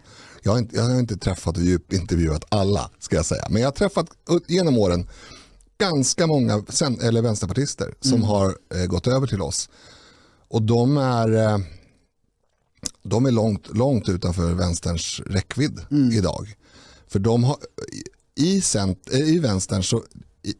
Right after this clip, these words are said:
Speaker 1: och även faktiskt i Sverigedemokraterna, så finns det en liksom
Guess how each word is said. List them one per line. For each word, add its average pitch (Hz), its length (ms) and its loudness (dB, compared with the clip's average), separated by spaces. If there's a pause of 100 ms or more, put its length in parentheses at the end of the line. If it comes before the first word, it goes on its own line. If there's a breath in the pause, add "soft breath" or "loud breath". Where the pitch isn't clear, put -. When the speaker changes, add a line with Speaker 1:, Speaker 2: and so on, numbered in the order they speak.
(460)
Speaker 1:
och 151 200 -2
även 147 260 0
faktiskt - 280 -2
i - 40 -2
Sverigedemokraterna, 143 880 -2 (640 loud breath)
så 131 220 0
finns 127 340 0
det - 100 -2
en 117 80 2
liksom 113 320 -2